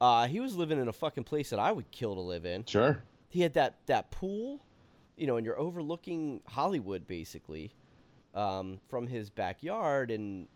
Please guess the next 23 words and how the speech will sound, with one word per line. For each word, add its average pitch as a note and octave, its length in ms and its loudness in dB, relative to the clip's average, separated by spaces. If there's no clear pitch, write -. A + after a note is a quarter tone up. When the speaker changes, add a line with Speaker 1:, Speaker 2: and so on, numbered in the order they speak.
Speaker 1:
I, D#3 200 2
I F#3+ 100 0
don't A3 140 2
know. D3+ 100 4
I, C#3+ 240 8
I D3+ 120 4
recall D3+ 440 -2
the A#2 80 -2
last D#3+ 320 -2
time F3+ 120 -4
I D3+ 100 0
was B2+ 160 -4
in A#2+ 80 -4
L G#2+ 240 -2
A G2+ 360 -2
for G#2 120 -12
work F#2+ 340 -6
years G2+ 280 -8
ago, F2 440 -8
and A2+ 120 -2
I C#3 80 2
was F3+ 80 -6
just, - 180 -8